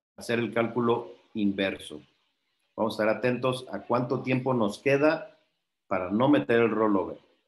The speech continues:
En esta estuvimos atentos a cuánto tiempo nos queda disponible para sí meter el rollover. Y en la que sigue vamos a meter una operación y vamos a estar atentos a cuánto tiempo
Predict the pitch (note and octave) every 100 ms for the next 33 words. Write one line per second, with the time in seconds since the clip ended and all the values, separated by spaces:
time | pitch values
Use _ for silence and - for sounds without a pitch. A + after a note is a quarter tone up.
0 | - G#2 D3 D#3 C#3+ C#3 D3 D3+ D3 -
1 | A2 C#3 C#3+ D#3 D#3+ - G#2 B2 C3 C#3+
2 | C#3+ C#3 C#3 D3 C3 A2 - - C3 C3
3 | C#3+ - _ _ _ A2+ G#2 - C3+ C3
4 | D3 D3+ E3 E3+ - _ - G2+ F#2+ -
5 | A#2+ B2+ B2+ C3 C3 C3 C3+ D#3 F3 G3
6 | - - _ _ - _ - F3+ F3+ F3
7 | C#3 D3 D#3+ D#3 E3 - - _ A#2+ C3
8 | C3+ B2 A2+ C3 C3+ C3 A#2+ A#2 D3+ D#3
9 | F3 - _ _ _ _ G#2+ A2+ A2+ A#2+
10 | A#2+ C3 B2+ C3 C#3 G#2 G2+ A#2+ B2 C3
11 | B2+ B2+ B2+ A#2 C3+ C3 -